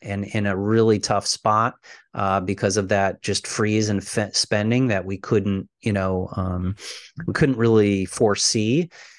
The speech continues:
So the biggest, uh, you know, learning that I had from that was really to not put all of your eggs in one basket.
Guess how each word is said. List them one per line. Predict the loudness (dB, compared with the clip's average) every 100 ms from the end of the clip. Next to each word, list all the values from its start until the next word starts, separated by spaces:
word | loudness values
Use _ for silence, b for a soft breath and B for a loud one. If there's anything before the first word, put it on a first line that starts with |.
| B B B
So | -2 4 6 6 6 4 2
the |
biggest, | 2 2 2 -2 -10 _ -2
uh, | 0 0 0 -2 -6 -8
you | -2 -2
know, | -2 0
learning | 2 4 4 4 2
that | 2 2
I | 0
had | 0 0 0 -2
from | -4 -2
that | -2 -2
was | 0 0
really | 2 4 6 4 2
to | 0 0 2 0 -2 -4
not | 0 2 2 0
put | 2 4
all | 6 4
of | 2
your | 0 0
eggs | 0 0 -2
in | -4 -2
one | -2 -2
basket. | -2 -2 -2 -4 -4